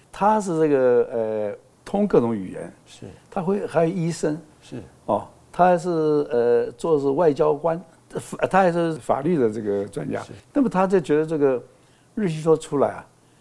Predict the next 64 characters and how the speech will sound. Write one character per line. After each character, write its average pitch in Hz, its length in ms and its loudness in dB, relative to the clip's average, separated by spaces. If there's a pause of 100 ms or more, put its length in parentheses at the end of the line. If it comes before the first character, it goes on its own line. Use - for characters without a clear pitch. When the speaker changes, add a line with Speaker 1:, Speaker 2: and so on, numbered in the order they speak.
(520)
Speaker 1:
恐 - 160 -10
怕 151 160 -4 (180)
冲 185 220 -4
击 120 80 -4
太 123 160 0
大。 - 260 -6 (160)
Speaker 2:
对。 - 120 -18 (360)
Speaker 1:
所 - 160 2
以 151 40 8
他 160 160 2
也 139 100 4
很 104 180 -6
保 110 200 -8
守。 - 200 -8 (240)
Speaker 2:
是。 - 240 -14
Speaker 1:
后 175 100 6
来 190 100 6
死 175 180 -6
的 147 140 6
时 156 80 0
候 165 100 4
说 135 140 -2
啊， 107 180 -4 (340)
请 117 200 -14
朋 107 120 -6
友 110 200 0
发 110 180 -8
表， 92 180 -4 (600)
啊， 95 260 -10
朋 131 100 0
友 - 120 4
就 120 60 4
发 110 180 6
表。 92 120 0 (560)
可 - 140 8
是 175 160 4
出 - 240 -8
来 170 140 6
之 143 100 -6
后 151 100 0
过 139 200 2
了 110 80 0
很 151 260 -6
久 - 200 -4
啊， - 200 -16 (540)
你 165 80 0
看 151 120 0
一 190 80 2
五 151 140 2
四 147 160 -8
三 147 180 0
年 107 320 -2
到 156 160 2
开 147 240 2
普 147 140 2
勒 131 220 4
这 113 100 -8
个 107 320 -2 (280)
一 139 120 -4
六 135 140 4
零 120 200 0
九 117 140 -2
年 95 300 -8 (100)
Speaker 2:
对。 113 160 -6